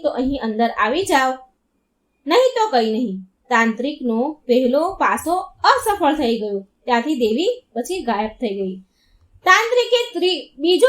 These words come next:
પાસો ફેંક્યો. રાત્રિનો બીજો પહોર વીતવાનો હતો. ભોલો ગુરુ મહારાજના ચરણ દબાવીને સેવા કરી રહ્યો હતો. તાંત્રિકે આ વખતે ભોલાની માતાનું રૂપ બનાવીને સ્ત્રીને મોકલી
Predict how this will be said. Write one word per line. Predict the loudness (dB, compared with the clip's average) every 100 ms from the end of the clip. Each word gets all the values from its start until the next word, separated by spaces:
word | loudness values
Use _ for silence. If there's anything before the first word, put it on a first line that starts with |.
| 4
પાસો | 0 2 -2 0
ફેંક્યો. | -2 -2 -4 -6 -8 _ _ _
રાત્રિનો | 4 4 2 0 0 0
બીજો | 0 2 0
પહોર | 2 0 2 0 -2 -10 _ _ _ -2
વીતવાનો | -2 2 2 2 0 -2
હતો. | -2 -2 -4 -10 _ _
ભોલો | 4 4 4 -2 -6 0
ગુરુ | 2 2
મહારાજના | 0 0 0 0 -4
ચરણ | -4 -4 -2 -2
દબાવીને | -2 -2 -2 -4 -6
સેવા | -6 -2 0
કરી | 0 -2 -4
રહ્યો | -4 -8
હતો. | -8 -10 -12 -16 _ _ _
તાંત્રિકે | 0 2 0 -4 0 2
આ | 2 2 2
વખતે | 0 -2 -2 -2
ભોલાની | 2 2 4 2 0 0 0
માતાનું | 0 0 2 2 2 0
રૂપ | 0
બનાવીને | 2 2 2 2 0 -2
સ્ત્રીને | -2 -2 -2
મોકલી | -2 -4 -6 -8 -8